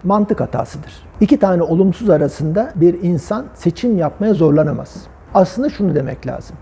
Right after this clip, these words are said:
İlla ve mutlaka kaliteli bir demokrasi. Bunun için çalışmamız lazım. Bunun için neler yapılması lazım?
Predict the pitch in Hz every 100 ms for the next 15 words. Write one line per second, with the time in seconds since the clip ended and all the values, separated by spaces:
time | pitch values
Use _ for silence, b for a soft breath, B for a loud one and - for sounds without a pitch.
0 | - 240 247 214 214 240 196 156 175 220
1 | 233 185 151 170 170 170 170 143 147 143
2 | 131 139 - - - - - - 175 175
3 | 143 139 120 117 - - - - - -
4 | - - - 269 339 277 - 240 185 185
5 | 180 139 - 127 127 - - - -